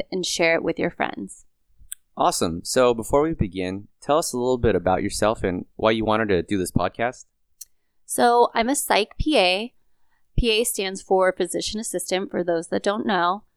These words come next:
Speaker 1: And I've been practicing for several years now. And sadly, in my experience, I've observed a culture of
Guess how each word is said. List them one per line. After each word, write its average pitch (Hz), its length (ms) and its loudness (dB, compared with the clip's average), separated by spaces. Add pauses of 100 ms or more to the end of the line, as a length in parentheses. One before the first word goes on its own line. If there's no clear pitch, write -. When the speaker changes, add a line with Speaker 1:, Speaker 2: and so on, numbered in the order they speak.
(400)
Speaker 1:
And 202 340 0
I've 190 160 2
been 214 140 -4
practicing 226 640 -4
for 220 140 -4
several 185 400 -2
years 165 380 -8
now. - 480 -6
And 190 140 -6
sadly, 190 760 0
in 180 100 -8
my 185 200 -2
experience, 170 760 -4
I've 175 100 -2
observed 196 640 -6
a 240 40 -2
culture 175 580 -2
of 170 160 -10